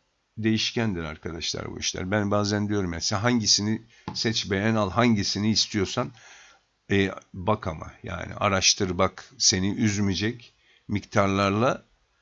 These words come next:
Çünkü hareketli ortalamaya göre işlem açıyorsan, e, ortalamayı düşürdükçe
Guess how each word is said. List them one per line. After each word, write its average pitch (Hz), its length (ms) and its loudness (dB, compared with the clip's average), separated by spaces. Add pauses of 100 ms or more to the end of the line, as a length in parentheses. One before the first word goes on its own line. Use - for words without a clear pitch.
(320)
Çünkü 113 300 0
hareketli 110 540 -2
ortalamaya 101 500 2
göre 95 200 2
işlem 98 300 0
açıyorsan, - 560 -2 (160)
e, 90 280 -4
ortalamayı 110 880 2
düşürdükçe 143 1120 2